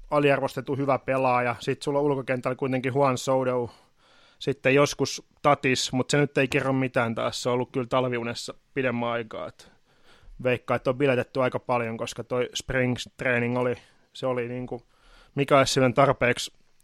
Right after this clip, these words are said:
korrekti, korrekti loukkaava sana, en keksinyt sitä, mut se oli ihan kauhea, ei, niinku, se tuli paikalle ja kirjoitti nimmareita ja poseeras kuvissa ja sitä perustatismenoa, että on hauskaa ja hymyilyttää, mutta ei mikään muu onnistunut.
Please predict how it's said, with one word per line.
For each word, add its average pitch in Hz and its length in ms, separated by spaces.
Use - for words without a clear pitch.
korrekti, 135 560
korrekti 160 640
loukkaava 127 460
sana, 120 320
en 131 140
keksinyt 127 420
sitä, 113 200
mut 120 140
se 185 80
oli 139 100
ihan 147 220
kauhea, 113 420
ei, 139 140
niinku, 131 380
se 147 100
tuli 185 220
paikalle 139 600
ja 123 140
kirjoitti 156 360
nimmareita 135 600
ja 127 80
poseeras 135 500
kuvissa 127 480
ja 104 140
sitä 139 260
perustatismenoa, 131 920
että 127 140
on 123 60
hauskaa 131 400
ja 113 60
hymyilyttää, 123 540
mutta 127 220
ei 127 60
mikään 139 300
muu 143 220
onnistunut. 117 600